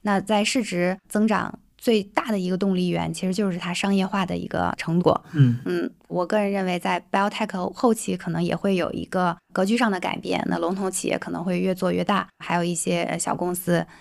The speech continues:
Speaker 1: 也许就会被淘汰，或者是会被就是 merge，呃，and acquisition 这些。嗯，那从团队上来讲，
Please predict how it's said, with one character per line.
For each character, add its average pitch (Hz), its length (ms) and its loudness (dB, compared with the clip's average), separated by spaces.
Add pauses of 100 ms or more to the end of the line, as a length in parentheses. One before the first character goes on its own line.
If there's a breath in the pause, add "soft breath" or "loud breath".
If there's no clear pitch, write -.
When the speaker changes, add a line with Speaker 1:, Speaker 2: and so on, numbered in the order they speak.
(140 loud breath)
Speaker 1:
也 175 180 -4
许 - 400 -2
就 170 320 0
会 170 180 -4
被 156 100 -4
淘 156 220 -4
汰， 160 260 -4 (200)
或 226 180 2
者 170 140 -2
是 175 320 -2
会 175 340 -4
被 170 300 0
就 165 180 -10
是 170 240 -8
merge， 196 400 2 (380 soft breath)
呃， - 100 -4 (180)
and 165 200 0
acquisition 185 560 -2
这 - 160 -12
些。 - 200 -4 (400 soft breath)
嗯， 208 240 2
那 220 180 4
从 208 260 0
团 214 200 0
队 277 120 4
上 233 140 2
来 170 160 0
讲， - 260 0